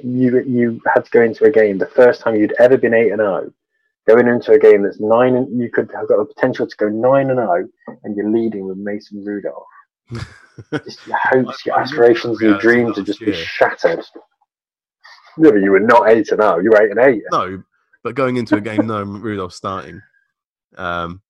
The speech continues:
Speaker 2: so yeah, we'll see how
Speaker 1: I
Speaker 2: it
Speaker 1: think
Speaker 2: goes.
Speaker 1: this is, this is the, this is the one time in recent history when the Bengals could actually cause an upset. I mean, they won't, but they could, because they've got a real weapon in their,
Speaker 2: Mm.
Speaker 1: in their arsenal on their, on offense.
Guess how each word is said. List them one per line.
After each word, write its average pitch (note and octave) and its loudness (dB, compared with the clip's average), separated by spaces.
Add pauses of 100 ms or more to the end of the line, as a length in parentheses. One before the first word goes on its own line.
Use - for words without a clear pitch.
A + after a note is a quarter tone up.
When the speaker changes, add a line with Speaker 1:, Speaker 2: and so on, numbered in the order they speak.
(280)
Speaker 2:
so E2 -10
yeah, D#2+ -10
we'll F2 -14
see F2+ -14
how E2+ -8
Speaker 1:
I - -6
Speaker 2:
it - -2
Speaker 1:
think G#3+ 0
Speaker 2:
goes. G#3 -6
Speaker 1:
this G#3+ -2
is, E3+ -10
this F3 0
is D#3+ 4
the, D3 -4 (520)
this D#3+ -4
is F3+ -2
the C3 -4
one B2+ 2
time A2 -2
in G#2 -6
recent G#2+ -2
history G2 -6
when F2+ -6
the F2+ -12
Bengals F#2+ -2
could A#2+ 0
actually - -2
cause F#2+ -8
an F#2 -12
upset. - -10
I F2 -8
mean, G2 -8
they F2 -8
won't, G2 -2 (120)
but - -20
they - -8
could, - -8 (560)
because - -4
they've - -4
got E2 -4
a F2 -6
real F#2 -6
weapon F2+ -8 (280)
in A2+ -10
their, E2 -6
Speaker 2:
Mm. F2 -6
Speaker 1:
in F2+ -18
their E2+ -10
arsenal E2+ -10
on E2 -10
their, E2+ -10
on F2 -4
offense. - -18